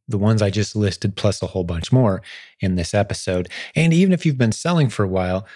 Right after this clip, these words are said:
hopefully this episode serves to remind you, no matter which Amazon selling strategy you're using or which platform you're on,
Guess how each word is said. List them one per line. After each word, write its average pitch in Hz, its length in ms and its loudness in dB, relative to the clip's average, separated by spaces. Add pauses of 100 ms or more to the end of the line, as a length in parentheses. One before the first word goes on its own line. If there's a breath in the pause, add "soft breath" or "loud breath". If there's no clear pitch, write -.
(160 loud breath)
hopefully 117 300 0
this 104 180 -2
episode 104 440 -2
serves 107 340 0
to - 140 -6
remind 110 480 2
you, 87 240 -2 (340 loud breath)
no 113 60 6
matter 110 180 4
which 120 300 0
Amazon 95 480 -2
selling 95 520 -2 (800)
strategy 101 480 0
you're 92 160 -4
using 92 380 0
or 113 80 2
which 139 300 -2
platform 107 720 -4
you're 90 200 -10
on, 90 300 -12